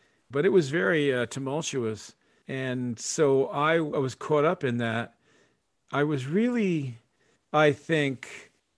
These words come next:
took my job seriously, you know, as a songwriter and a singer, because I knew how much a song could mean to people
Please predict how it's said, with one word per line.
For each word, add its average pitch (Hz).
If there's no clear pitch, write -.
took -
my 156
job 143
seriously, 110
you 147
know, 120
as 135
a 131
songwriter 120
and 113
a 110
singer, 113
because 139
I 143
knew 151
how 160
much 151
a 131
song 139
could 113
mean 131
to 113
people 104